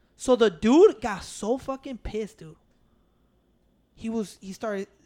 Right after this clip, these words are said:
what, uh, what the reports I read, he started saying, "Oh, she fucking cut line, she fucking cut line." The cashier calmed him down, was trying to calm him down, said, like, "She's not cutting line, she just wants to know the price." Well, it turns out that the cashier was the little girl's mom.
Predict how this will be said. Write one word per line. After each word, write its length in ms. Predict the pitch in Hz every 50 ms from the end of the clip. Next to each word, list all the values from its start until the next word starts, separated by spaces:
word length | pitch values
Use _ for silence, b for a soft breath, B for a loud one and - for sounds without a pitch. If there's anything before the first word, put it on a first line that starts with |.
| -
what, 300 | - 208 190 233 240 - -
uh, 100 | - 220 214
what 300 | 220 190 190 226 226 220
the 80 | - 208
reports 420 | 190 196 - - 226 247 240 -
I 120 | 226 240 269
read, 220 | 262 285 254 196 - _ _
he 100 | - 214
started 180 | - 240 214
saying, 120 | - 214 -
"Oh, 160 | 214 226 220
she 160 | 208 - 254
fucking 320 | 240 - 277 233 - 240 196
cut 200 | - 240 247 247
line, 180 | 247 240 226
she 120 | 202 - 240
fucking 300 | - - 233 - - 220
cut 180 | - 240 240
line." 200 | 240 240 233 214 - b b b b b b b b b b b b b _ _ _ _ _ _
The 120 | 196 220 220
cashier 560 | 220 - 254 214 190 - - 247 285 349 349
calmed 340 | - - 240 254 262 254 240
him 140 | 226 208 196
down, 420 | 214 214 254 262 254 247 240 -
was 140 | 214 202 185
trying 180 | - 233 226
to 40 | 233 226
calm 200 | - 233 226 220
him 80 | 202
down, 140 | 196 208 208
said, 120 | 202 226 -
like, 100 | 202 180
"She's 180 | - - 233
not 180 | 247 269 247 -
cutting 200 | - 240 233 214
line, 140 | 220 220 220
she 120 | - - 196
just 180 | 214 220 208
wants 160 | 202 202 196 -
to 60 | 196
know 120 | 190 190
the 100 | 190 175
price." 300 | - - - 226 190 170 _ b b b b b b b
Well, 140 | - 202 220
it 100 | 220 -
turns 240 | - 262 285 285 294
out 180 | 285 285 285
that 140 | - 220 -
the 60 | - 190
cashier 640 | - - 220 190 180 - - - - 262 311 381 440 466 508 494 - _ _ _ _ _ _ _ _ _
was 180 | 220 214 185
the 100 | - 202
little 240 | 196 202 196 196 185
girl's 300 | 170 180 185 175 165 170 170
mom. 360 | 170 190 208 226 226 196 160